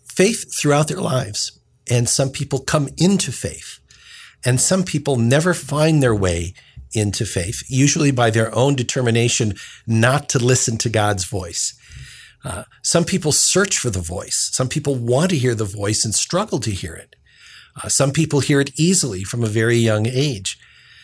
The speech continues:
but some people just, uh, they, they tune the voice out because they would rather not hear it. So God, God's explaining that there are some people who hear his voice, and the ones that do find it very easy to follow him.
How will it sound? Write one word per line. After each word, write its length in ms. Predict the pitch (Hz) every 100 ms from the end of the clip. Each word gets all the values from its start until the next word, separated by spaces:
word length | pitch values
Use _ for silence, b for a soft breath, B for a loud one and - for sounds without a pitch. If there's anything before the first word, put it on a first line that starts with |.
| B B _ -
but 220 | 127 117
some 220 | - 135
people 320 | 131 151 135 131
just, 400 | 123 113 - - _ -
uh, 160 | - 85
they, 200 | 110 117
they 320 | 113 117 98 -
tune 260 | - 165
the 40 | 123
voice 320 | 107 110 104
out 220 | 120 113
because 280 | - - 104
they 100 | 107
would 180 | 101 95
rather 360 | 104 104 104
not 340 | 95 95 95 101
hear 240 | - 110
it. 160 | 95 - B B B B B B
So 180 | B 147
God, 380 | 123 127 147 143 - 120
God's 320 | 120 151 135
explaining 600 | 131 - 139 170 151 123
that 140 | 113
there 160 | 117 117
are 140 | 143
some 300 | 147 - 139
people 520 | 143 139 113 120 175 _ _ - b b b b b -
who 80 | 147
hear 300 | 127 147 165
his 220 | 160 135
voice, 360 | 117 170 156 -
and 80 | 127
the 60 |
ones 320 | 120 160 202 -
that 160 | 107
do 260 | - 180 127
find 320 | - 135 131
it 80 | 120
very 320 | 107 117 175
easy 340 | 196 123 110 120
to 80 | 110
follow 360 | - 139 143
him. 260 | 101 80